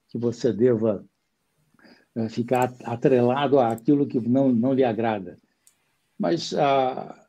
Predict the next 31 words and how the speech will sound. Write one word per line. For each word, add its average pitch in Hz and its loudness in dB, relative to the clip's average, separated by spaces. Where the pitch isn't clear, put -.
a 135 -8
lealdade 160 2
quer 139 -4
dizer 139 -2
que 147 -4
você 135 -4
jamais 123 -4
se 123 -10
esqueça 135 -4
como 123 -4
as 104 -16
suas 131 4
origens, 123 2
e 127 -2
quem 147 2
lhe 131 4
ajudou 123 2
a, 123 -8
a 123 -8
galgar 113 -2
os 113 -10
patamares. 101 -10
Eu 180 0
posso 143 -2
lhe 117 0
dizer, 123 0
posso - -12
dizer 113 -4
a 107 -4
todos 117 -4
vocês, 117 -4